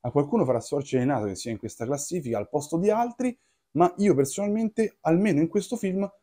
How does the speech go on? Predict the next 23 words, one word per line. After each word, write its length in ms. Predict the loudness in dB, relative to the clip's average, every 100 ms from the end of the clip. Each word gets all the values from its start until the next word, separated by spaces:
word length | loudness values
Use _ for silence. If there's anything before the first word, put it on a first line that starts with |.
| _ -2
ho 140 | -2
trovato 420 | 2 2 2 0
qualcosa 480 | 0 0 -2 -6 -6
che 140 | -4 -2
era 180 | -2
veramente 420 | 0 0 0 -4 -4
interessante. 760 | -4 -8 -10 -20 _ -20 -20 -20
Che 120 | -8
poi 180 | -4 -2
sia 140 | -4
stato 240 | -6 -8
strutturato 440 | -6 -8 -2 -2 -2
in 80 | -6
maniera 400 | -4 -2 -4 -8 _ _ -8
un 160 | -2
po' 220 | 2 4
così, 360 | 4 2 2 -6 _ _ _ _ -4
eh, 400 | 0 2 0 0
quello 160 | 0 0
è 20 |
un 60 |
altro 200 | -2 -4
discorso. 540 | -14 -14 -20 -20 -20